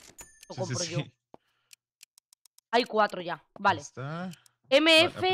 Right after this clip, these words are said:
Speaker 2: perfecto.
Speaker 1: el M F era para... Que somos imbéciles, ¿te acuerdas? Que el M F decíamos, no vale para nada, sí valía. Era
Speaker 2: Ah, era para
Speaker 1: para
Speaker 2: ver la teletransportación de objetos, ¿no?
Speaker 1: Exacto.
Speaker 2: Creo.
Speaker 1: ¿Y
Speaker 2: Sí, sí,
Speaker 1: cámara
Speaker 2: sí.
Speaker 1: de fotos? ¿Necesitamos para algo?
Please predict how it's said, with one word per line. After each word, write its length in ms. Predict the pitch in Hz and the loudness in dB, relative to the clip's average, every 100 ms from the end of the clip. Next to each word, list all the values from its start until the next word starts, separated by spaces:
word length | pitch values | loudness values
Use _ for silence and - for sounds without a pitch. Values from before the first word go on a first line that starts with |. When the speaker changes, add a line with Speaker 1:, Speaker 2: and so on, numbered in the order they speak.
| 381 | 0
Speaker 2:
perfecto. 220 | - 294 | 2 4
Speaker 1:
el 80 | 320 | 4
M 260 | 403 427 | 4 4
F 240 | 427 392 415 | 2 2 4
era 120 | 415 | 4
para... 600 | 403 359 302 277 247 220 185 | 4 6 8 8 6 2 -8
Que 120 | 220 | -8
somos 280 | 285 269 247 | -6 -6 -8
imbéciles, 520 | 208 226 - 185 180 | -2 -2 -2 -12 -8
¿te 60 | |
acuerdas? 300 | 196 254 302 - - _ _ - | -6 -4 -4 -8 -20 _ _ 0
Que 80 | 302 | 4
el 80 | |
M 160 | 320 330 | 6 4
F 120 | 330 302 | 0 -4
decíamos, 280 | 254 294 | -4 0
no 60 | 285 | 4
vale 140 | 370 | 4
para 200 | 359 277 | 6 6
nada, 140 | 294 220 | 6 4
sí 140 | - | 2
valía. 400 | 330 285 311 180 - _ _ _ _ - _ _ _ _ _ | 2 2 0 -2 -4 _ _ _ _ -20 _ _ _ _ _
Era 220 | 294 339 | 4 4
Speaker 2:
Ah, 20 | |
era 100 | 311 | 6
para 160 | 311 285 | 6 6
Speaker 1:
para 80 | 262 | 4
Speaker 2:
ver 80 | 240 | 2
la 80 | 175 | -4
teletransportación 800 | 147 127 123 120 120 123 123 139 | -8 -8 -8 -8 -10 -10 -8 -10
de 60 | |
objetos, 360 | 147 156 156 202 | -8 -10 -10 2
¿no? 60 | 294 | 4
Speaker 1:
Exacto. 520 | 277 277 311 311 - | 4 6 4 4 -10
Speaker 2:
Creo. 400 | 131 233 202 180 - _ _ _ _ - - | -4 -2 -2 -8 -16 _ _ _ _ -20 -6
Speaker 1:
¿Y 120 | 285 | -4
Speaker 2:
Sí, 40 | 196 | 4
sí, 20 | |
Speaker 1:
cámara 260 | 320 349 370 | 4 6 6
Speaker 2:
sí. 40 | |
Speaker 1:
de 40 | 359 | 4
fotos? 560 | - 359 370 415 427 - | 2 0 2 0 0 -4
¿Necesitamos 400 | 254 214 285 330 | -6 -2 -4 -2
para 260 | 285 226 | 2 6
algo? 280 | 214 247 349 | 6 2 -6